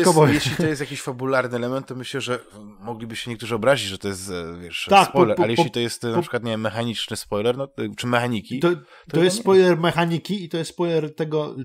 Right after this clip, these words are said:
Speaker 1: czemu ta mechanika akurat tak jest, więc
Speaker 2: Mhm.
Speaker 1: nie chcę psuć, więc
Speaker 2: Mhm, rozumiem.
Speaker 1: mo-, m-, może jak uda mi się wepchnąć do Fantasmagierii za jakiś czas i już więcej osób przejdzie Dishonored, to wtedy powiemy, powiemy, uwaga, spoiler, poczekamy
Speaker 2: Możemy
Speaker 1: pięć
Speaker 2: w, w
Speaker 1: sekund.
Speaker 2: podsumowaniu
Speaker 1: Chyba, że
Speaker 2: roku.
Speaker 1: teraz możemy,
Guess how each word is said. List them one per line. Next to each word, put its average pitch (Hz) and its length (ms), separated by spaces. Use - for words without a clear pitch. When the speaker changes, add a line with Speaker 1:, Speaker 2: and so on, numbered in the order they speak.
Speaker 1:
czemu 143 520
ta 139 160
mechanika 139 400
akurat 127 340
tak - 180
jest, 98 320
więc 95 140
Speaker 2:
Mhm. 90 140
Speaker 1:
nie 135 80
chcę - 180
psuć, - 320
więc 101 140
Speaker 2:
Mhm, 90 140
rozumiem. 143 300
Speaker 1:
mo-, 170 60
m-, 165 680
może 180 400
jak 139 160
uda 135 360
mi 120 100
się 123 140
wepchnąć 127 540
do 113 140
Fantasmagierii 120 720
za 113 100
jakiś 113 260
czas 120 340
i 123 80
już 120 280
więcej 123 240
osób 117 240
przejdzie 120 340
Dishonored, 117 440
to 131 80
wtedy 131 240
powiemy, 127 440
powiemy, 135 380
uwaga, 120 300
spoiler, 160 480
poczekamy 143 340
Speaker 2:
Możemy 127 220
Speaker 1:
pięć 123 160
Speaker 2:
w, 113 40
w - 100
Speaker 1:
sekund. 113 260
Speaker 2:
podsumowaniu 139 420
Speaker 1:
Chyba, 160 120
że 185 60
Speaker 2:
roku. 185 100
Speaker 1:
teraz 202 200
możemy, 147 280